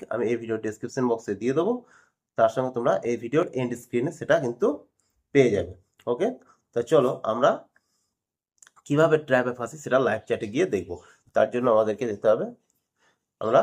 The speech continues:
আমাদের ল্যাপটপের স্ক্রিনে চলে যাব। আমরা এখানে রিলায়েন্সের চার্ট খুলে নিয়েছি। রিলায়েন্স ইন্ডাস্ট্রি, রিলায়েন্স ইন্ডাস্ট্রি তোমার এখানে কি করেছে দেখো,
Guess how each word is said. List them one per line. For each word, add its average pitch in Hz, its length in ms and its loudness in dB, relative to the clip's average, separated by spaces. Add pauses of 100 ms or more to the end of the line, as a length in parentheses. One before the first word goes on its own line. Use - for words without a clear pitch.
(200)
আমাদের 117 240 0
ল্যাপটপের 113 420 -2
স্ক্রিনে 113 340 -4
চলে 101 140 -4
যাব। 107 140 0 (1600)
আমরা 113 220 6
এখানে 135 200 6 (100)
রিলায়েন্সের 139 500 10
চার্ট 131 260 2
খুলে 113 240 6
নিয়েছি। 90 260 0 (460)
রিলায়েন্স 123 440 10
ইন্ডাস্ট্রি, 120 400 4 (480)
রিলায়েন্স 123 460 8
ইন্ডাস্ট্রি 139 340 8 (120)
তোমার 113 220 6 (140)
এখানে 120 260 -2
কি 127 100 -2
করেছে 120 280 -2
দেখো, 104 260 4